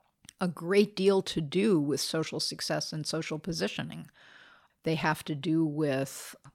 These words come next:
where you were born and how you were raised and what your social connections are, your social capital, as it were. So how your intelligence gets recognized and measured is a feature of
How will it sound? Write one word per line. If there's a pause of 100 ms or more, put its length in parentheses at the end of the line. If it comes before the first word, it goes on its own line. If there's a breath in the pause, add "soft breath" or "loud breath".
where
you
were
born
and
how
you
were
raised
and
what
your
social
connections
are, (600 soft breath)
your
social
capital,
as
it
were. (420 soft breath)
So (320)
how
your (300)
intelligence
gets
recognized
and
measured (340 soft breath)
is
a
feature
of